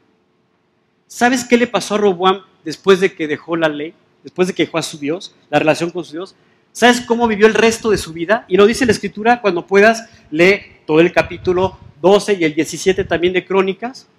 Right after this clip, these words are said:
o todo el libro, pero ese en particular. ¿Y sabes cuál es la descripción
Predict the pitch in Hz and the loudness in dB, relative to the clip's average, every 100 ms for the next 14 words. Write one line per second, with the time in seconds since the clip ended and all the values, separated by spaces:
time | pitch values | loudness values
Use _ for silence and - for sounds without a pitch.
0 | _ 226 233 240 233 254 247 220 202 175 | _ -6 -4 -6 -2 2 4 4 4 0
1 | 143 _ _ _ _ _ _ _ _ _ | -6 _ _ _ _ _ _ _ _ _
2 | _ _ _ - 180 240 247 190 175 160 | _ _ _ 2 4 4 2 -2 -4 -6
3 | - 180 214 - - _ _ _ _ _ | -4 0 2 0 -10 _ _ _ _ _
4 | _ 170 - 247 269 247 _ _ _ - | _ -12 -4 -4 -4 -12 _ _ _ -2
5 | 226 247 220 180 - - 160 - - 208 | -2 -2 -2 -2 -4 -12 -12 -10 -8 -4
6 | 240 277 | -4 -6